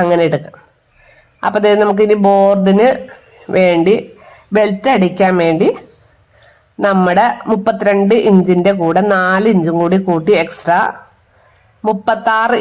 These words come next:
ഇഞ്ചിൽ നമുക്ക് ഒരു ബെൽറ്റ് കട്ട് ചെയ്തെടുക്കണം. അപ്പം നമ്മൾ ബെൽറ്റ് കട്ട് ചെയ്യുമ്പോൾ ഒറ്റ ബെൽറ്റ് മതി, രണ്ട് സൈഡും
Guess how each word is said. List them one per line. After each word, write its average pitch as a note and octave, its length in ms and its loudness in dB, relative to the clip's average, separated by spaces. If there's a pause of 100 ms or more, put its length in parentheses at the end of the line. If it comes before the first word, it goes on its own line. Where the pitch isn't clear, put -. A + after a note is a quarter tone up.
ഇഞ്ചിൽ F3+ 260 2 (140)
നമുക്ക് D#3 300 -2 (1200)
ഒരു G#3 180 0
ബെൽറ്റ് G3 520 0 (1400)
കട്ട് F#3+ 260 -2
ചെയ്തെടുക്കണം. F3 520 0 (240)
അപ്പം G#3+ 200 -2
നമ്മൾ A#3 180 2 (100)
ബെൽറ്റ് A3 260 0
കട്ട് A3+ 140 0
ചെയ്യുമ്പോൾ G#3+ 260 2
ഒറ്റ - 300 -10 (300)
ബെൽറ്റ് G#3+ 320 0
മതി, G#3 180 2 (120)
രണ്ട് F#3+ 320 0
സൈഡും G3+ 320 2